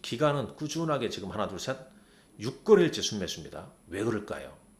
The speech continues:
공부를 해봐야겠죠. 그 다음 이제 쭉 에이피알 같은 거는 좀 쉬어가고,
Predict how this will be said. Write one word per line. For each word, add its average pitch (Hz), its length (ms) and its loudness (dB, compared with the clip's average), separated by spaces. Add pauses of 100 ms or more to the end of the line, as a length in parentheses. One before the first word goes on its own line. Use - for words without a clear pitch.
(420)
공부를 95 340 -8
해봐야겠죠. - 640 -8 (1700)
그 104 100 -12
다음 98 180 -2
이제 82 260 -4
쭉 98 340 -8
에이피알 107 420 -2
같은 - 180 -2
거는 90 160 -8
좀 87 140 -10
쉬어가고, 127 840 -6